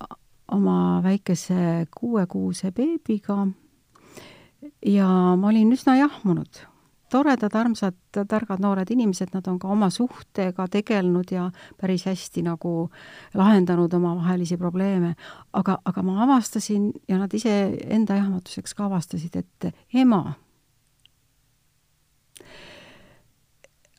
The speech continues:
on, tema emotsionaalsus ja mõistus on täiesti lahus, tema mõistusega saab aru,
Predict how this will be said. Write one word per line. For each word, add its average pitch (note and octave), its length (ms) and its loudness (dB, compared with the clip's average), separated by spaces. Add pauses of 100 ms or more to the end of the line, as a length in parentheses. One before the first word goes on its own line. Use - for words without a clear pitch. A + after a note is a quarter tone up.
(240)
on, A3 260 6 (800)
tema G#3 300 4
emotsionaalsus A3 1200 4
ja G3 140 6
mõistus A3+ 720 4
on G3+ 280 2
täiesti B3 480 2
lahus, G3+ 440 0
tema F#3+ 240 -2
mõistusega G3 800 4
saab G3 240 -2
aru, G#3+ 240 2